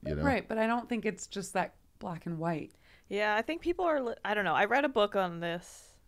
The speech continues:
Speaker 3: um, called Sex at Dawn. Have you heard of it?
Speaker 2: Mm-mm.
Speaker 3: It talks about how, like, the, uh,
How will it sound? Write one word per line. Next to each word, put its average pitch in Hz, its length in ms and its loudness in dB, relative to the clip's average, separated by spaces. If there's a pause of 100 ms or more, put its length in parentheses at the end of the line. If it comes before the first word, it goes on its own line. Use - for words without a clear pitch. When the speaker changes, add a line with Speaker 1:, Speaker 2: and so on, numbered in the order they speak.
Speaker 3:
um, 170 500 -6 (500)
called 185 240 -8
Sex - 280 -8
at - 120 -8
Dawn. 156 400 -10 (680)
Have 170 160 -16
you 170 100 -14
heard 165 200 -16
of 165 120 -18
it? 165 160 -14 (180)
Speaker 2:
Mm-mm. 165 280 -12 (220)
Speaker 3:
It 180 120 -4
talks 180 280 -6
about 185 260 -2
how, 175 220 -4
like, 165 380 -8
the, 180 240 -4
uh, 143 300 -2